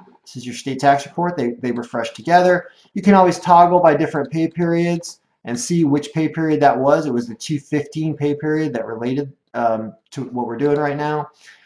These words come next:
And then you have different people as well. You can see that this was all Ken. There was no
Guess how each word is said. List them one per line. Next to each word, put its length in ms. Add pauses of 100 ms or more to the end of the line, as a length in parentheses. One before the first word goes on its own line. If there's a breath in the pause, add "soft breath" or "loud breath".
(140 soft breath)
And 100
then 80
you 60
have 200
different 380
people 680 (300)
as 120
well. 720
You 60
can 140
see 180
that 160
this 160
was 140
all 180
Ken. 640
There 140
was 140
no 440